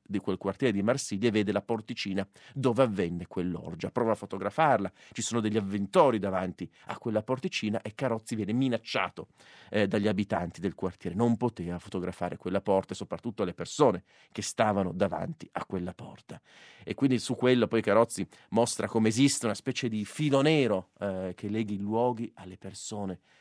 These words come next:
eh, che tuttora lo abitano. Scrive a un certo punto: "Gentrification, il vocabolo che compare nel titolo di questo pezzo, indica il contemporaneo e globale fenomeno sociale urbanistico in base al quale,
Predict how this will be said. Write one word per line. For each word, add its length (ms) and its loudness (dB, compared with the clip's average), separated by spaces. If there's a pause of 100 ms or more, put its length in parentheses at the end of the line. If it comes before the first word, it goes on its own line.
(240)
eh, 320 -8
che 200 -2
tuttora 420 -2
lo 180 0
abitano. 460 -4
Scrive 380 -4
a 20 -4
un 80 -6
certo 300 -10
punto: 440 -2 (300)
"Gentrification, 800 0
il 60 0
vocabolo 400 2
che 80 -10
compare 320 0
nel 180 0
titolo 280 -4
di 40 -6
questo 300 -6
pezzo, 320 -2
indica 240 -2
il 80 -2
contemporaneo 640 0
e 40 0
globale 460 0
fenomeno 440 -2
sociale 420 -2
urbanistico 640 -2
in 80 -4
base 220 -2
al 100 -4
quale, 380 4